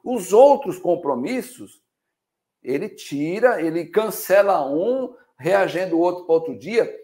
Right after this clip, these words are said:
mas o seu compromisso, o compromisso dele com você, você tem que dar um jeito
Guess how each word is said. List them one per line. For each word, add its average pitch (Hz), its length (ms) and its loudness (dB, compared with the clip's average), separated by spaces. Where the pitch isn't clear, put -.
mas 160 260 -6
o 160 80 -8
seu 254 500 -6
compromisso, 190 840 -8
o 131 40 -8
compromisso 226 480 -4
dele 151 280 -8
com 196 240 -8
você, 151 680 0
você 180 120 -10
tem 190 180 -10
que 190 100 -12
dar 208 140 2
um 185 140 -4
jeito 160 680 -2